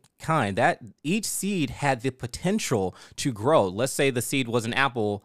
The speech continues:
an apple seed. So it, each seed had the potential to be an apple tree. But what caused only a few seeds to grow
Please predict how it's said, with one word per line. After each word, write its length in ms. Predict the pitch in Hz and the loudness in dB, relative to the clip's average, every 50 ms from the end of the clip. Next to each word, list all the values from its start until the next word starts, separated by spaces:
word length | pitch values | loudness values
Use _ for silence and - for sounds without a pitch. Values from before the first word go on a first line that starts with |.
| _ _ - | _ _ -6
an 120 | 113 123 | -2 2
apple 200 | 139 143 - 113 | 2 2 2 0
seed. 220 | - - 113 95 - | -6 -4 -6 -6 -4
So 140 | - 117 | -2 -2
it, 200 | 110 78 85 - - | -2 -2 -4 -6 -4
each 200 | - 165 180 - | -2 -2 -2 -2
seed 340 | - - - 170 165 143 127 | -4 -4 -4 -2 -2 -2 -2
had 200 | 120 139 135 120 | 0 0 0 0
the 80 | 127 123 | 0 -4
potential 640 | - - 113 - - - 190 240 - - 127 107 | -4 -6 -10 -8 -6 -6 -4 -4 -2 -2 -4 -4
to 100 | - - | -4 -4
be 80 | 117 123 | -6 -4
an 100 | 120 135 | 0 0
apple 280 | 156 175 170 - 113 | 0 0 0 -2 -6
tree. 340 | - - 104 76 - - - _ _ _ _ _ _ _ _ - | -6 -4 -6 -6 -8 -10 -14 _ _ _ _ _ _ _ _ 2
But 100 | 143 143 | 2 2
what 300 | 127 120 175 190 - - | 4 6 6 6 4 2
caused 560 | - - - 170 165 180 170 160 147 143 - - | -8 0 4 6 8 10 10 8 8 4 4 2
only 460 | 147 151 151 151 151 147 143 135 131 | 2 2 4 4 2 2 2 0 2
a 80 | - 123 | 0 0
few 280 | - - 143 160 151 135 | -2 0 0 0 0 0
seeds 360 | - - 165 160 139 - - | 0 -2 0 -2 -2 -2 -2
to 140 | - 131 101 | -6 -6 -6
grow 720 | 85 101 95 101 123 151 180 160 110 98 92 90 90 - | -6 -10 -6 0 2 4 6 6 6 4 2 0 -2 -6